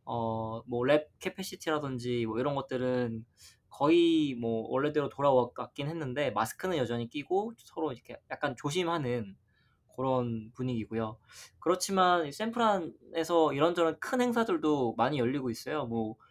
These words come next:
오라클 파크에서 야구 경기라든지, 뭐, 어제 같은 경우도 샌프란 시내 그 유명한 뭐, 이디엠 이런 가수들, 뭐, 아니면 그런 디제이들 공연 이런 것도 하고 있더라고요. 그래서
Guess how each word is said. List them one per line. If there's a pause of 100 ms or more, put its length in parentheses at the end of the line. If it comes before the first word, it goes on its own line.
(260)
오라클
파크에서
야구
경기라든지, (480)
뭐,
어제
같은
경우도
샌프란
시내
그
유명한
뭐,
이디엠 (500)
이런
가수들,
뭐,
아니면
그런
디제이들
공연
이런
것도 (360)
하고
있더라고요.
그래서